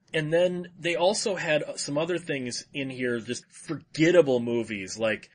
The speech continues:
The Oscar, Daydreamer, Nevada Smith, The Second Best Secret Agent of the Whole Wide World, Country Music on Broadway, Darling, Requiem for a Gunfighter.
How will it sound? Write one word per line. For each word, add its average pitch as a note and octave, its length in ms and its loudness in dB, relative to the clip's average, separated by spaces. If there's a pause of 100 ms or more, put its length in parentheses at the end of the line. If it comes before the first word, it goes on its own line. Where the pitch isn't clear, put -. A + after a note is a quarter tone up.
The B2 180 -4
Oscar, A#2 880 -4 (180)
Daydreamer, A#2+ 840 0
Nevada A#2+ 520 0
Smith, B2+ 640 -2
The A2+ 80 -10
Second C#3 480 0
Best C3+ 220 0
Secret C3 300 -6
Agent B2 320 -2
of A2 100 -12
the A#2 100 -6
Whole A#2 260 0
Wide A2+ 460 0
World, A2+ 500 -2
Country D#3 380 -2
Music C3+ 400 -2
on B2 220 0
Broadway, A2+ 960 2 (100)
Darling, A#2 760 4
Requiem B2 560 -2
for A#2 180 -2
a A2 80 -2
Gunfighter. G#2+ 880 -4